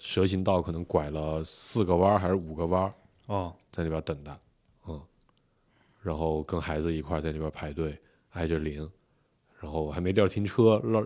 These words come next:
Speaker 1: 绕了可能四五圈儿才找到个地方，地方停车。
Speaker 2: 嗯。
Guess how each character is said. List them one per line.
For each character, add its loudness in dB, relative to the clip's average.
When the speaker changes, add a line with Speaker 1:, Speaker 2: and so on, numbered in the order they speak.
Speaker 1:
绕 6
了 4
可 -4
能 -2
四 -4
五 2
圈 0
儿 2
才 0
找 -2
到 -4
个 -6
地 -6
方， -6
地 -4
方 -4
停 -10
车。 -6
Speaker 2:
嗯。 -6